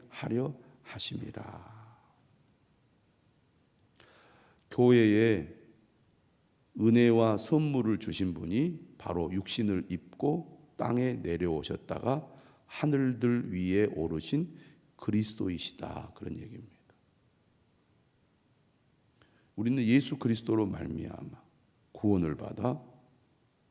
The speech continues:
하나님의 자녀가 되었고 그리스도의 몸을 이루는 지체가 된 것입니다. 충만하게 하신다.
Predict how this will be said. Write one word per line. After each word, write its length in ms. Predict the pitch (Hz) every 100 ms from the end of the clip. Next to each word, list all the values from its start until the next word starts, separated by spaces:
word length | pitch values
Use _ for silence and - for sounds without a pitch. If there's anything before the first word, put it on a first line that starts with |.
| -
하나님의 640 | 127 113 87 78 87 87 -
자녀가 460 | - - 95 87 78
되었고 720 | - - - - 143 - - - - _ -
그리스도의 580 | 117 101 - 92 90
몸을 460 | 80 85 87 104 90
이루는 560 | - 82 104 165 196 - - _
지체가 460 | - - - 101 92
된 200 | - 73
것입니다. 580 | - - - - - - _ _ _ _ _ _ _ _ _ _ _ _ _ _ _ _ _ _ _ _ _ _ _ _ _ _ _
충만하게 760 | - - 165 170 160 143 127 120
하신다. 680 | 80 - - - - 123